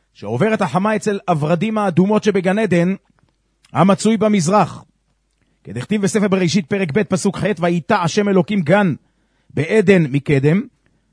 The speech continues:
שקדם היינו מזרח, הרי שגן עדן במזרחו של עולם. ותוספות בדיבור המתחיל בצפרא, מיישבים את סתירת המדרשים בזה, מי שיוכל שיעיין שם.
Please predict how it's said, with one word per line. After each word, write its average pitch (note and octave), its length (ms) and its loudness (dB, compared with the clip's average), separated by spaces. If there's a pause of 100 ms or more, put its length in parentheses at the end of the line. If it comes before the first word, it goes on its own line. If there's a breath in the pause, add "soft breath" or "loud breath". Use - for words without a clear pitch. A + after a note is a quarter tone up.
(200)
שקדם G#3 480 0
היינו A3+ 240 2
מזרח, G#3+ 400 0
הרי D3 160 0
שגן E3+ 280 -2
עדן G#3+ 200 2
במזרחו F#3 460 0
של F#3+ 180 2
עולם. F3+ 260 4 (300)
ותוספות A3+ 380 2
בדיבור G3 320 -2
המתחיל G#3+ 300 -2
בצפרא, F3 640 0 (1200)
מיישבים G#3 580 2
את - 80 -2
סתירת F#3+ 340 -2
המדרשים F3 480 -2
בזה, D3+ 200 0
מי D#3+ 80 0
שיוכל F#3+ 420 0
שיעיין F3 480 -2
שם. G#2+ 200 -8